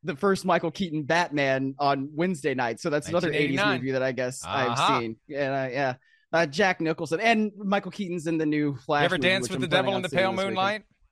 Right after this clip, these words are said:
Speaker 1: There we go.
Speaker 2: Right.
Speaker 1: Yeah, exactly. Great line, great line there. But the worst part about that tweet is that I left, uh, a "this"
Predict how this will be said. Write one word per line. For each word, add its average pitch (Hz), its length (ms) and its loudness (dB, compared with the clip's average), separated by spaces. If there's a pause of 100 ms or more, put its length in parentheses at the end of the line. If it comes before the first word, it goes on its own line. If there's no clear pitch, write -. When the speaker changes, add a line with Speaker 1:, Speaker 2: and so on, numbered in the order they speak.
Speaker 1:
There 156 220 2
we 170 120 4
go. 180 340 4
Speaker 2:
Right. 131 100 -2
Speaker 1:
Yeah, 180 240 2
exactly. 120 580 -6
Great 156 220 -2
line, 156 300 -2
great 135 180 -2
line 147 220 -2
there. 101 160 -4 (160)
But 190 80 2
the 233 60 6
worst 269 200 4
part 240 140 4
about 233 180 4
that 196 180 2
tweet 214 280 -4
is 156 160 -6
that 165 200 2
I 165 140 2
left, 160 500 0
uh, 151 280 0
a 151 100 0
"this" 135 640 -2